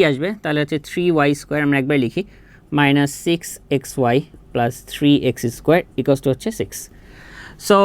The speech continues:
আমি যদি সব এক পাশে নিয়ে আসি, <coughs> তাহলে হচ্ছে আমাদের এখানে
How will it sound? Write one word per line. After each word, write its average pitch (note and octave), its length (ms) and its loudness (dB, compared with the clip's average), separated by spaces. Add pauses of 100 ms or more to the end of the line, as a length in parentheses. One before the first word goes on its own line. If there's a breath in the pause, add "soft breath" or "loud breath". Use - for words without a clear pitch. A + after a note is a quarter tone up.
(140)
আমি G3+ 180 4
যদি G#3+ 120 6
সব A3 280 4 (220)
এক - 140 -8
পাশে G3 200 2 (240)
নিয়ে F3+ 220 4
আসি, E3+ 160 0 (560)
<coughs> - 560 -2
তাহলে D#3+ 300 2
হচ্ছে D#3 220 -2
আমাদের D#3 220 2
এখানে D#3 200 0